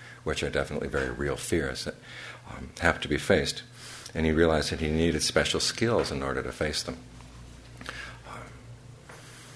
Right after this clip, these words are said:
So tonight I talked a little bit, I'd like to talk about some of the Buddhist teachings on dealing with difficult situations, situations that are very uncertain, situations where your fears are realistic, because the dangers are definitely there.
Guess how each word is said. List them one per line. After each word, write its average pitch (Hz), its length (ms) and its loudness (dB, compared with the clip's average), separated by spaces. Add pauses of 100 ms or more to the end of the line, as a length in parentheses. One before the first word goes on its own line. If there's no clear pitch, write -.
(840)
So 95 120 6
tonight 87 320 8
I 85 60 8
talked 82 280 4
a 85 60 4
little 95 200 8
bit, 78 220 6
I'd 78 100 6
like 85 140 8
to 92 80 0
talk 87 240 6
about 80 320 8
some 82 140 2
of 76 60 2
the 76 60 2
Buddhist 87 320 6
teachings 76 380 4
on 73 220 4
dealing 78 300 4
with 71 180 -2 (260)
difficult 85 380 6
situations, 80 640 6
situations 78 640 4
that 76 100 2
are 71 60 2
very 73 220 6
uncertain, 82 560 6
situations 76 680 0
where 76 80 2
your 73 140 0
fears 80 420 4
are 76 100 6
realistic, 73 600 4
because - 260 0
the 80 80 4
dangers 71 440 2
are 67 80 0
definitely 65 480 -2
there. 73 280 2